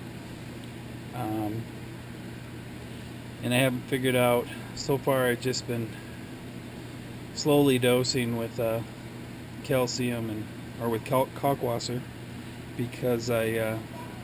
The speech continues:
I don't have a whole bunch of a load yet, or I don't use up a whole bunch of kalkwasser yet, or calcium.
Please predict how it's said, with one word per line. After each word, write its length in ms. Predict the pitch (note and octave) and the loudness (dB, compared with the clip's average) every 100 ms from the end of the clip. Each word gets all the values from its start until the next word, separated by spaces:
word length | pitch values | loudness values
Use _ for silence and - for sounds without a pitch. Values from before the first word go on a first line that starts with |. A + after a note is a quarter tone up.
| - | -6
I 80 | A#2 | -4
don't 160 | A#2 | -4
have 200 | A#2+ B2 | -2 -2
a 60 | G#2+ | 0
whole 200 | A2+ A2+ | 0 0
bunch 220 | A2 G#2+ | 0 -4
of 60 | A#2 | -4
a 60 | |
load 320 | G#2+ A2 G#2+ G#2 | -2 0 0 0
yet, 260 | A2 G#2+ - - - - - - - - - - A2 | 0 0 -4 -12 -12 -12 -12 -12 -12 -12 -12 -8 -4
or 220 | A2 A2 | -2 -2
I 120 | A2 | -2
don't 160 | A2 - | -4 -4
use 280 | A2+ A2 | -4 -2
up 160 | A2 G#2+ | -2 -4
a 40 | |
whole 200 | G#2 A2+ | -2 -2
bunch 240 | G#2+ A2 - | -2 -4 -6
of 60 | |
kalkwasser 640 | - A2+ G#2+ A2+ A2+ - A2+ | -2 -2 -2 -4 -6 -4 -2
yet, 180 | A2+ A2+ - - - - - - - - - - - - | -2 -4 -6 -10 -10 -12 -12 -12 -12 -12 -12 -12 -10 -6
or 80 | G#2+ | -4
calcium. 560 | - A#2 G#2+ A2 A2 | 0 0 0 -2 -4